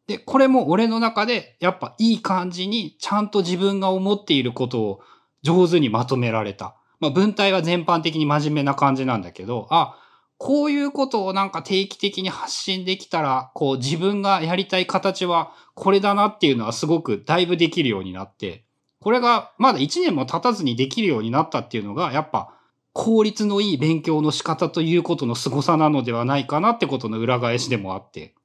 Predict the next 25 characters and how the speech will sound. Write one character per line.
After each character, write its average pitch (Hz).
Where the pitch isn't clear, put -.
ま 156
あ、 143
な 156
ん 151
か -
自 143
分 190
的 196
に 220
大 170
変 160
面 156
白 156
い 120
記 127
事 120
だ 113
と 110
思 123
う -
の 107
で、 180
そ 156
れ 131
も 123